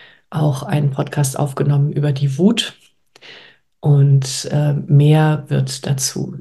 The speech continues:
hier auf jeden Fall auch kommen. So, ich, ähm, wünsche dir, dass du ein bisschen was mitnehmen konntest. Und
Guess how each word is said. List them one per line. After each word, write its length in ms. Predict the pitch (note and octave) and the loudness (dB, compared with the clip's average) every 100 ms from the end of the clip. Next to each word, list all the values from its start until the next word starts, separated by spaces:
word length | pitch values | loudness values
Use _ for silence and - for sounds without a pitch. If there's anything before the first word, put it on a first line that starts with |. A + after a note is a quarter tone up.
| - | -16
hier 460 | - C#3+ C#3+ D3 | -8 -4 -4 -4
auf 140 | C#3 - | -8 -8
jeden 300 | - - C#3+ | -10 -8 -8
Fall 320 | - - C3+ | -8 -8 -6
auch 240 | C#3 - - | -6 -8 -10
kommen. 440 | - C3+ C#3+ - _ - - - - - _ _ _ _ - | -8 -6 -8 -14 _ -20 -20 -20 -20 -20 _ _ _ _ 0
So, 340 | G#3+ F#3 G3 | 4 4 4
ich, 380 | G3 F#3+ - - | 0 -2 -4 -2
ähm, 540 | F3 F3 E3+ D#3 - _ _ _ | -2 -2 -4 -8 -12 _ _ _
wünsche 480 | G3 G3 D4 F#4 A3 | 0 4 4 4 2
dir, 500 | F#3+ F3 E3 D3+ D#3 - - _ _ _ _ _ _ _ _ | 0 2 2 2 0 -6 -18 _ _ _ _ _ _ _ _
dass 320 | F#3 E3+ - | -4 -2 -2
du 200 | - F3 | -4 -6
ein 220 | E3+ E3+ | -4 -4
bisschen 360 | F3+ G3+ - G#3+ | -2 -2 -2 0
was 500 | G#3+ G#3 - - - | 0 2 -2 -4 -6
mitnehmen 640 | G3 F#3 F#3+ F3 E3+ E3 D#3+ | 0 0 0 -2 -4 -6 -10
konntest. 880 | - E3+ F#3 - B3 - - - _ _ _ _ _ _ _ - - _ _ _ _ _ _ _ | -4 -2 0 0 0 0 -10 -14 _ _ _ _ _ _ _ -20 -20 _ _ _ _ _ _ _
Und 520 | D#3+ D#3 D#3 D3+ D3+ | -4 0 2 0 -2